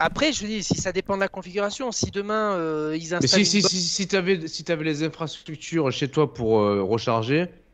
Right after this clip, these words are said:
Speaker 2: tu passerais au full électrique ?
Speaker 1: Alors, je t'avoue, j'hésiterais, j'attendrais peut-être encore un peu. Déjà, j'ai pas prévu de changer de bagnole tout de suite,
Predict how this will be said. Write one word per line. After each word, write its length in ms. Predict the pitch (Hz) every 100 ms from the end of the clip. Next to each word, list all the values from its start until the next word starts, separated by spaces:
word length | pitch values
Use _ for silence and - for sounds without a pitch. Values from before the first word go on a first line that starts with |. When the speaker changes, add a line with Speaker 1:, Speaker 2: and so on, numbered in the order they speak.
| _
Speaker 2:
tu 140 | - -
passerais 320 | 117 110 131
au 80 | 117
full 200 | 131 120
électrique ? 560 | 117 117 - 156 - _ _ _ _ _ _
Speaker 1:
Alors, 300 | - 165 156 - - - - - _
je 180 | 170 165
t'avoue, 380 | 208 214 240 277
j'hésiterais, 920 | 185 214 190 208 - - 208 254 285 _ _ _ _
j'attendrais 560 | - 196 - 233 226 262
peut-être 420 | 226 226 220 -
encore 300 | 196 208 190
un 60 | 160
peu. 180 | - 139
Déjà, 200 | 165 180
j'ai 160 | 208 190
pas 140 | -
prévu 280 | 185 190 180
de 40 |
changer 300 | - - 160
de 100 | 165
bagnole 240 | 156 151 147
tout 180 | - -
de 80 |
suite, 120 | 170